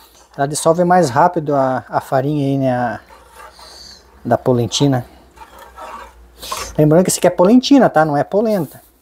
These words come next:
Aí, ó. E daqui vai pro fogo novamente pra cozinhar.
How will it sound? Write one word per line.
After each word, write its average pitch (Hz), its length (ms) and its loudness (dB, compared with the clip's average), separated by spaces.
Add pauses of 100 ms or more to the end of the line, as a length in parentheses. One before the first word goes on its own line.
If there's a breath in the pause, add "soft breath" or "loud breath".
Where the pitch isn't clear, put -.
(2250)
Aí, 143 180 2
ó. 113 80 0 (4000)
E 170 60 2
daqui 185 300 2
vai 226 140 6
pro 226 140 0
fogo 220 360 4
novamente 185 600 0
pra 240 280 4
cozinhar. 247 540 0